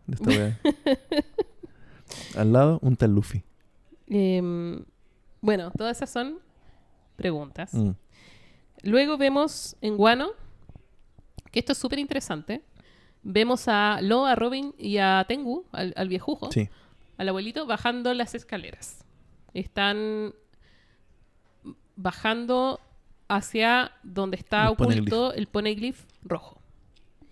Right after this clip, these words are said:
Speaker 2: Em, y acá hay un minuto en que paran como a mitad de una escalera y se ve una luz.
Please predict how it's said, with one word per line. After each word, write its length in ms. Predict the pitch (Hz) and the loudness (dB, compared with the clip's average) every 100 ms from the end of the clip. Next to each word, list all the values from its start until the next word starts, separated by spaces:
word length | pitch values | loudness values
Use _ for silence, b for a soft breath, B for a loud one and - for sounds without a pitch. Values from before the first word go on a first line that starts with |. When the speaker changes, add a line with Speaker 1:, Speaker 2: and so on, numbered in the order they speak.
| b b b b - | b b b b -6
Speaker 2:
Em, 640 | 190 190 185 180 180 175 - _ _ _ _ _ _ _ _ _ _ _ _ _ _ _ _ - | 0 0 0 -4 -6 -10 -14 _ _ _ _ _ _ _ _ _ _ _ _ _ _ _ _ -12
y 200 | 202 208 | -2 2
acá 320 | 208 226 285 | 2 4 4
hay 160 | 359 302 | 4 2
un 80 | 285 | 0
minuto 340 | 277 302 320 | -2 -4 -4
en 80 | 320 | -4
que 140 | 226 | -2
paran 260 | 233 247 269 | 0 0 0
como 140 | 247 | -2
a 40 | 226 | -2
mitad 220 | 202 214 | -2 0
de 20 | |
una 120 | 240 262 | -2 -4
escalera 540 | - 277 277 240 269 226 | -4 -2 0 -2 -4 -10
y 80 | |
se 160 | - 208 | -6 -2
ve 100 | 220 | -2
una 200 | 254 233 | 0 0
luz. 400 | 220 220 - | 0 -4 -12